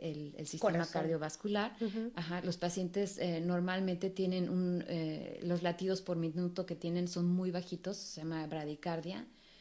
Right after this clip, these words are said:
Speaker 1: Eh, hay hipotensión, eh, hay una inhabilidad para ajustar la presión arterial de cuando se sientan a hacer pa-, a,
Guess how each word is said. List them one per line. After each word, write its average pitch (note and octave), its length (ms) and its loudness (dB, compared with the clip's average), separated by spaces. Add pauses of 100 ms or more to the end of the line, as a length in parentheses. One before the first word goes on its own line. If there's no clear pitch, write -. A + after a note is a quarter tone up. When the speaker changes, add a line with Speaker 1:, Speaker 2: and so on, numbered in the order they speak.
(320)
Speaker 1:
Eh, D#3+ 480 4
hay F3 340 4
hipotensión, F3 880 -2 (440)
eh, E3 320 4
hay F#3+ 160 4
una F#3+ 180 4
inhabilidad E3+ 560 4
para E3+ 180 2
ajustar F3 560 0
la E3 300 2
presión F3 320 0
arterial E3 500 2
de E3 100 -2
cuando D#3+ 260 0
se D#3+ 100 -6
sientan E3 440 -2
a - 40 -4
hacer - 180 -8
pa-, D3+ 320 -6
a, D3 500 -10